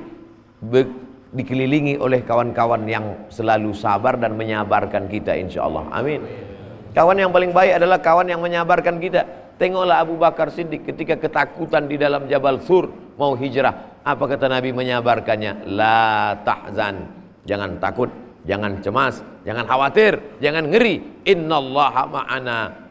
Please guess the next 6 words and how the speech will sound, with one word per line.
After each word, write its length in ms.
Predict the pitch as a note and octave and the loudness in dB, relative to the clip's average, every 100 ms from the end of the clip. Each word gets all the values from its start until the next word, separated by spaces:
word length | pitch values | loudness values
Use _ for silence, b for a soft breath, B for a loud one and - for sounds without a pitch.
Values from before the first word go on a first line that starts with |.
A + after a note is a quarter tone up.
| - | 0
Allah 480 | D3 C3+ A2 B2 A2 - | 2 2 -2 -2 -2 -4
bersama 480 | A#2+ A2 B2 A2 G#2 | -8 -6 -4 -2 -4
kita. 600 | G#2 G2+ F#2+ - - - C3 | -8 -4 -4 -4 -10 -10 -4
Enak 480 | C#3+ D#3 D#3 - | -2 -2 -4 -4
kalau 240 | - C3 B2 | -2 0 0
punya 320 | B2+ C3 A#2+ | -2 -4 -4